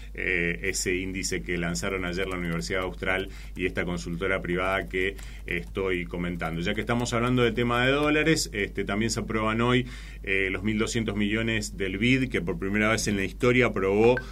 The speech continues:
un crédito de libre disponibilidad. El bid, recordemos, es el Banco Interamericano de Desarrollo, que en general aprobaba únicamente créditos para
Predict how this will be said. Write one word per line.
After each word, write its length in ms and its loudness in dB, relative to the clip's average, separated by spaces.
un 180 0
crédito 380 4
de 80 4
libre 280 4
disponibilidad. 800 4
El 100 -2
bid, 200 4
recordemos, 520 0
es 140 -8
el 60 -2
Banco 180 0
Interamericano 580 -2
de 60 0
Desarrollo, 420 2
que 80 -2
en 60 -2
general 280 0
aprobaba 420 2
únicamente 520 0
créditos 400 0
para 400 4